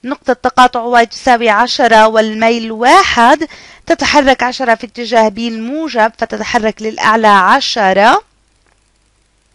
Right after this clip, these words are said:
في اتجاه A الموجب.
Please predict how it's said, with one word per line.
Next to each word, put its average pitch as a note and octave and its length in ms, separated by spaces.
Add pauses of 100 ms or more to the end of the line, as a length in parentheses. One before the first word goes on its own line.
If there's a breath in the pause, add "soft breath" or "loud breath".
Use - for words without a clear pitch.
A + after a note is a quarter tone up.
(720)
في C#4+ 320
اتجاه A3+ 580
A G#3 400
الموجب. G3 760